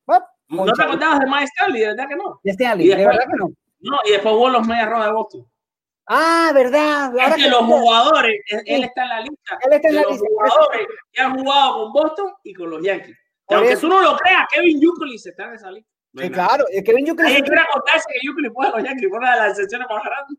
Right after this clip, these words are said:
Speaker 1: Kevin Youkilis es un triple play, pichando Sisi Sabatia. Y un
Speaker 2: Sí.
Speaker 1: Sisi Saba-, Sisi Sabatia, el, el único triple play de Sisi Sabatia con los Yankees fue con Kevin Youkilis en tercera, en el año
Speaker 2: Ujú.
Speaker 1: dos mil siete. Eh,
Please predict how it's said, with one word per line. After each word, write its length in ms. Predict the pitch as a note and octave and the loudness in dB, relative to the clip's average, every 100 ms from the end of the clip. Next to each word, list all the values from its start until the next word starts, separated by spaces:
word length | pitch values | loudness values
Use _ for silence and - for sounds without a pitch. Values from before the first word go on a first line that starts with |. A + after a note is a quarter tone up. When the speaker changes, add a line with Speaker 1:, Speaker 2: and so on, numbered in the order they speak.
| - D#4+ D#4 | -18 -20 _
Speaker 1:
Kevin 260 | G#3+ C4 C#4+ | 0 0 0
Youkilis 300 | D4+ D#4 D4+ | -4 -6 -4
es 40 | |
un 80 | C#4+ | -6
triple 300 | D#4 D4+ A#3 | -6 -4 -4
play, 400 | F#3+ C#4+ E4+ F#3 | 0 4 4 2
pichando 420 | F3+ G3 A#3+ C4 | -2 -8 -6 -6
Sisi 260 | C4+ B3+ C4 | -8 -12 -8
Sabatia. 640 | B3 G3+ E4 B3 D#3 - _ _ - | -4 -2 -2 -4 -10 -12 _ _ -12
Y 60 | |
un 80 | G#3 | -8
Speaker 2:
Sí. 140 | G#3+ - | 0 4
Speaker 1:
Sisi 140 | - | 4
Saba-, 220 | C#4+ B3 A#3 _ _ | 4 2 -2 _ _
Sisi 120 | A#3 | -4
Sabatia, 360 | D#4 C4+ B3+ A3 | 2 4 4 2
el, 60 | G#3 | 0
el 140 | G#3 | 2
único 280 | D4 F4 D#4+ | 2 2 0
triple 280 | C#4 A3 A3 | -2 -4 -2
play 220 | A#3+ B3+ | 4 4
de 60 | G3 | 4
Sisi 200 | F#3+ - | -2 -4
Sabatia 340 | B3 B3 A3 | 0 0 -2
con 80 | G3 | -6
los 120 | F3+ | -6
Yankees 220 | G#3 A3+ | -8 -8
fue 100 | C4 | -8
con 120 | B3+ C4 | -8 -4
Kevin 240 | C4 C4 | -4 -4
Youkilis 260 | C4 C#4 C4+ | -8 -6 -6
en 60 | G#3 | -6
tercera, 440 | G#3+ A#3+ C#4+ - _ _ | -4 -2 -2 -4 _ _
en 120 | - E3+ | -6 -2
el 80 | F#3 | 0
año 200 | G#3 B3 | 0 0
Speaker 2:
Ujú. 40 | |
Speaker 1:
dos 60 | G#3 | -2
mil 420 | G3 A#3 B3 A#3+ | -2 -4 -6 -6
siete. 460 | - C4+ C#4 B2 - _ _ _ | -2 0 0 -6 -14 _ _ _
Eh, 240 | - E3+ | 0 0